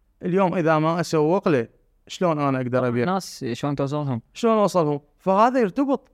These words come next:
Speaker 1: لازم يصير ارتباط.
Speaker 2: مم.
Speaker 1: يعني ضروري يصير ارتباط بالتسويق والمبيعات.
Speaker 2: مم. أنا ملاحظ شغلة، آه، ببصرتنا شفت أشوفها من قبل.
Speaker 1: نعم.
Speaker 2: آه، هي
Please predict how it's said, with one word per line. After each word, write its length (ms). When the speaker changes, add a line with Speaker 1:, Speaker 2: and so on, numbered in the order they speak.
Speaker 1:
لازم 340
يصير 200
ارتباط. 580
Speaker 2:
مم. 200
Speaker 1:
يعني 320
ضروري 420
يصير 160
ارتباط 480
بالتسويق 920
والمبيعات. 640
Speaker 2:
مم. 280
أنا 280
ملاحظ 320
شغلة، 480
آه، 280
ببصرتنا 500
شفت 140
أشوفها 220
من 100
قبل. 300
Speaker 1:
نعم. 260
Speaker 2:
آه، 800
هي 440